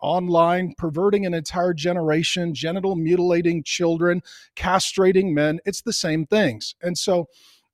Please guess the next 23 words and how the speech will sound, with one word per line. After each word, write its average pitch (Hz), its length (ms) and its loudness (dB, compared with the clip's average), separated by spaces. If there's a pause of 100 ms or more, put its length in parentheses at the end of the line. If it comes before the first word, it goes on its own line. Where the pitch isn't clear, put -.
then 190 280 2
against 185 500 0
it 240 100 0
all 151 380 2
is 165 400 0
Elijah. 170 720 -2
And 135 120 -6
he 208 160 6
shows 220 420 2
up 143 180 0 (100)
and 143 140 -6
he 185 100 2
is 185 140 2
a 175 60 -4
prophet 175 420 0
of 196 100 2
God. 135 260 2
He 143 60 -2
brings 160 340 0
down 165 280 0
fire 175 360 4
from 190 220 -6
heaven 143 320 0